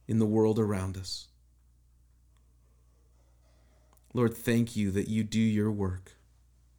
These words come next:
We rejoice that you have taken us and you've made us useful for your purposes.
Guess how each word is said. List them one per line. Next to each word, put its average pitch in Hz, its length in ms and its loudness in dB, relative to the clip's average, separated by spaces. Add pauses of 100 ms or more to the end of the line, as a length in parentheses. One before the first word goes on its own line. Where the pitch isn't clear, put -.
(760)
We 113 100 2
rejoice 113 720 2
that 95 160 -4
you 117 300 2
have 101 280 -4
taken 123 440 -2
us - 580 -6 (1500)
and 113 120 -2
you've 113 280 2
made 117 260 4
us - 320 -2
useful 117 460 0
for 95 160 -4
your 107 180 2
purposes. 95 720 -2